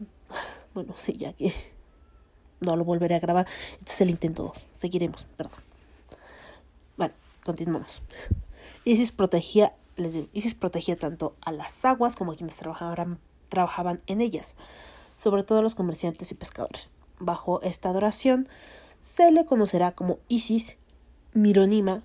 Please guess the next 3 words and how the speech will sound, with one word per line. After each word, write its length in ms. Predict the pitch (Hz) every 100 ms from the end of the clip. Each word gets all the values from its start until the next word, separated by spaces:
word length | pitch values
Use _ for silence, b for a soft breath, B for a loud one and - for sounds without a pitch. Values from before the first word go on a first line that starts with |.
| -
o 160 | 180 180
Isis 460 | 180 - 185 - b b b b b _ _ _ -
Pelagia. 540 | 214 233 220 175 165